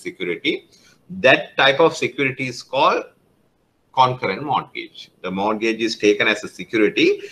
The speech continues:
but is, there's a special name given, not a, not a normal mortgage, it's a different type of mortgage. Why? One asset is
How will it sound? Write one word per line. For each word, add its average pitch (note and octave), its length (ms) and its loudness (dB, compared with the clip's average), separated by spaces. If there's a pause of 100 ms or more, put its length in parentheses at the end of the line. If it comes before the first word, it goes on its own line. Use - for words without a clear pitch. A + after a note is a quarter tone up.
(200)
but C3 220 4
is, A#2+ 140 -2
there's C#3 240 4
a C#3 40 0
special C#3 440 0
name G#2+ 360 2
given, F#2+ 400 -4 (100)
not G2 240 -2
a, G#2 460 4
not G2+ 220 -6
a G#2 60 0
normal G#2 400 -2
mortgage, G2 560 -2
it's C3+ 80 -8
a C#3 100 2
different B2+ 500 0
type E2+ 220 0
of E2 140 -6
mortgage. E2 480 -8
Why? G#2+ 400 4 (300)
One C#3 300 4
asset A#2+ 360 2
is - 360 -4